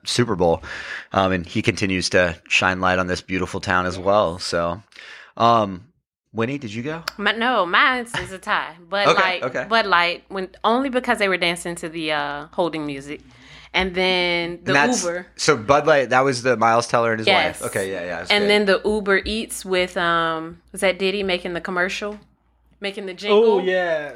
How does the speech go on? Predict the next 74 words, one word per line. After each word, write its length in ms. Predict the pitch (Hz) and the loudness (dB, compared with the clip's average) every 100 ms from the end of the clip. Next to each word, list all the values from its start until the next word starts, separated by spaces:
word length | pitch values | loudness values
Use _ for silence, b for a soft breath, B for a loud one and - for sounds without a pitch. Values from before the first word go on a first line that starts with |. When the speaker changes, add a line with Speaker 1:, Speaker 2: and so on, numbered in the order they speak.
| 160 | -8
Speaker 3:
That 220 | 175 185 | -2 -2
was 100 | 170 | 0
Speaker 1:
I 200 | 151 165 | 0 2
Speaker 3:
Uber 280 | 175 220 226 | 2 4 4
Speaker 1:
to- 40 | 196 | 4
Speaker 3:
One. 340 | 196 170 131 220 | 0 -2 -10 -4
Speaker 2:
Yes, 340 | 220 180 151 | -2 -2 -2
Speaker 3:
Yeah, 160 | 175 185 | 4 4
Speaker 2:
Uber 80 | 156 | 6
Speaker 3:
they 40 | |
were 120 | 180 185 | 4 4
Speaker 2:
One. 200 | 170 175 | 2 -2
That's 160 | 208 220 | 2 4
Speaker 3:
promoting 320 | 175 165 147 | 4 0 -2
that. 160 | 120 - | -8 -10
Speaker 1:
All 80 | - | -2
Speaker 2:
tied 80 | 247 214 | 2 2
Speaker 1:
right. 60 | 190 | 0
Speaker 2:
between 300 | 180 214 170 | -8 -12 -8
those 100 | 147 | -4
Speaker 1:
All 60 | 127 | 0
right, 220 | 120 110 | 0 -2
Speaker 2:
two, 60 | 110 | 0
Speaker 1:
very, 500 | 131 190 240 311 - | 2 4 4 2 2
Speaker 2:
so 100 | - - | 2 2
Speaker 1:
very 300 | - 453 - | 2 0 0
Speaker 2:
<laughs> 120 | - | -4
Speaker 1:
cool. 80 | 392 | -2
No, 60 | |
I 160 | 143 156 | 0 0
love 420 | 135 135 151 139 | 0 0 0 0
it. 200 | 107 95 110 | -8 -12 -4
Well, 420 | 156 185 123 87 b b b b _ | 2 2 2 -4 b b b b _
all 140 | - 196 | 2 4
right, 220 | 196 143 | 4 0
y'all. 260 | 139 170 165 | 0 0 0
Well, 180 | 160 | -4
we 100 | 143 | 0
don't 100 | 180 | 2
wanna 80 | 196 | 2
take 160 | 180 175 | 0 -2
it 100 | 170 | -2
sh-, 180 | - - - | -4 -8 -10
too 140 | - 202 | -8 0
much 240 | 185 - | 0 0
more 140 | 147 | -2
of 80 | 135 | -2
your 80 | 120 | 0
time 300 | 143 131 131 | 0 0 2
up, 200 | 135 131 | 0 0
so 160 | - 135 | -4 -2
we 100 | 139 | -4
appreciate 440 | 151 143 147 131 | -4 -2 -2 -2
you 80 | 123 | -4
jumping 380 | 123 127 127 123 | -4 -4 -4 -4
in 140 | 123 | -4
and, 120 | 117 | 0
and 180 | 165 170 | 4 4
Speaker 3:
Um, 40 | 151 | 4
Speaker 1:
listening 320 | 127 123 110 | -2 -8 -8
to 220 | 117 110 | -4 -2
us. 100 | 104 | -2
But, 340 | - 110 101 104 | -2 -2 0 0
um, 260 | 104 101 117 | 0 -2 -6
again, 300 | 113 139 127 | 2 2 2
if 140 | 110 | -2
you 120 | 120 | -4
want 240 | 127 127 - | 0 -2 -2
to 120 | 123 | -8
find 320 | - 123 123 | 0 0 4
out 240 | 123 117 98 | 4 4 0
more 560 | 101 104 117 139 - - | -4 0 2 2 0 -4
and, 360 | 107 107 104 107 | -2 -2 0 2
uh, 500 | 104 101 95 92 | 4 4 4 0